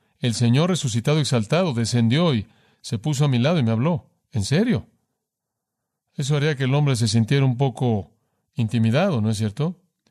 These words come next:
Sí, después estuve ciego y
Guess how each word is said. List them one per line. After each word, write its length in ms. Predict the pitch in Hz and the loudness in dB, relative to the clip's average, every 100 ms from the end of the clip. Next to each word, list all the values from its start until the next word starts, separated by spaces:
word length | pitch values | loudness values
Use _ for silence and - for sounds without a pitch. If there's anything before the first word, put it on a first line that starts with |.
| _ _ - | _ _ -10
Sí, 480 | - 139 151 156 | -4 -2 0 -2
después 680 | 143 117 - 139 147 131 - | -2 -4 -2 0 2 0 -2
estuve 360 | 110 - 127 120 | -2 0 2 2
ciego 580 | 120 139 156 151 135 | 2 2 2 0 0
y 180 | 117 95 | 0 -4